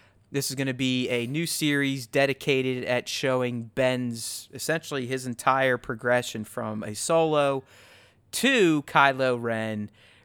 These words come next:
We're gonna get Knights of Ren stuff, all sorts of fantastic shit. But we got the cover, and,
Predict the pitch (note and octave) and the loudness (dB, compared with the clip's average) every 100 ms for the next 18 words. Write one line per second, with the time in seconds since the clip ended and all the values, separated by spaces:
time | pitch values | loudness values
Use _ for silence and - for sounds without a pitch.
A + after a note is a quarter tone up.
0 | - D3 C#3+ C#3+ D3 D#3+ D#3 - C#3 C#3+ | -8 -6 0 0 2 4 2 -2 -2 0
1 | C#3 - - C#3 C3 C#3 C#3 - C#3 B2+ | -2 -4 0 0 0 -2 -2 -4 -6 -6
2 | - B2 A#2 C3 B2 - B2+ A#2+ - - | -6 -6 -6 -4 -6 -4 -2 -2 -4 -10
3 | - - A#2+ A2+ - - _ _ _ D3 | -12 -6 -4 -4 -8 -18 _ _ _ 0
4 | D#3+ G#3+ G#3+ - - E3 C3 A2+ A2+ B2+ | 4 4 2 0 4 6 4 0 -2 -2
5 | A#2+ A#2+ A2+ A2 | 0 -2 -4 -8